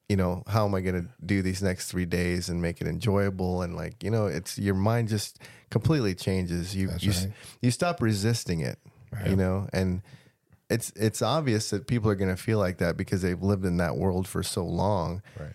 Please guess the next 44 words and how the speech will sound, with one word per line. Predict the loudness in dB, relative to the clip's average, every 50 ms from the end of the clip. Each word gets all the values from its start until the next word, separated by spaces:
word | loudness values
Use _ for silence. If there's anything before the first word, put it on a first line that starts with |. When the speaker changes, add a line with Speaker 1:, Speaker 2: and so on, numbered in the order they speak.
| -18 _ _
Speaker 1:
They've | -2 0 2
lived | 4 4 4 4 2
with | 2 0 0 2
their | 0 0 0
phone | -2 -2 -2 0 0 2 2 2 0 0 -2
staring | -4 -8 0 2 2 2 4 2 2
at, | 0 0
like | 0 -2 -2 -2
you | -4
said, | -2 -2 -4 -4 -2
the | -4
screen | -6 -6 -2 0 2 4 4 2
constantly, | 0 0 0 2 2 0 0 -2 0 0 2 2 2 2 0 -2 -4 -10 -20 -20 -20 -20 _ _ _ _ _
waiting | -4 0 2 4 4 4 4 4
for | 4 4 2
that | 2 2 0
text | 0 -2 -2 0 -2
message, | -2 -2 -2 -2 -4 -6 -6 -6
waiting | -6 -2 0 2 2 2 4
for | 4 4
that | 4 4 2
email, | 0 0 0 2 2 2 2 2 0 0 -2 -2 -6 -12 -8
you | -4 0 0
know, | 2 2 0 -2 -4 -6 -12 _
working | -10 -2 2 2 2 2 2 -2 -4 -4 -4 -4 -4 -6
and, | -6 -6 -8 -8 -8 -6
you | -2 -2
know, | -2
constantly | -2 0 0 0 0 0 -2 -2 -2
looking | -2 -2 -2 -2
at | 0 0
your | -2 -4
phone | -4 -4 -2 -2 -2 -2
and | -2 -2 -2
this | -2 -2 -2 -4
and | -4 -2 -2
that | 0 0 -2
and | -2 -2
answering | -2 -2 -2 -2 -2 -4 -2 -2
this, | -2 -4 -4 -6 -12 _ -4
you | -2 -2
know. | 0 0 -2 -4 -8 -14 -20 -20 -20 -20 -20 -20 -20 _ -4
And | 0 0 0 0
so | 0 -2 -2 0 0 0 0 -2 -4